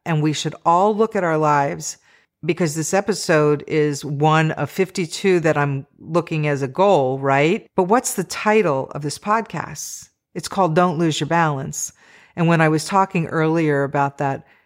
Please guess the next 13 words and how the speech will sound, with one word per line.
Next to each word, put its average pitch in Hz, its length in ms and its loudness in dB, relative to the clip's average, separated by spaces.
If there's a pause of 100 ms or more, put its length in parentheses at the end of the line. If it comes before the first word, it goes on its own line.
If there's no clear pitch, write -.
(200)
uh, 151 320 -6
wonderful 175 460 0
person 156 400 0
who 151 200 -2
interviewed 156 480 0
me, 135 180 -6
she 156 560 -4
asked 170 320 0
me 202 80 0
at 180 80 -4
the 156 80 -6
very 156 340 2
end, 131 420 -4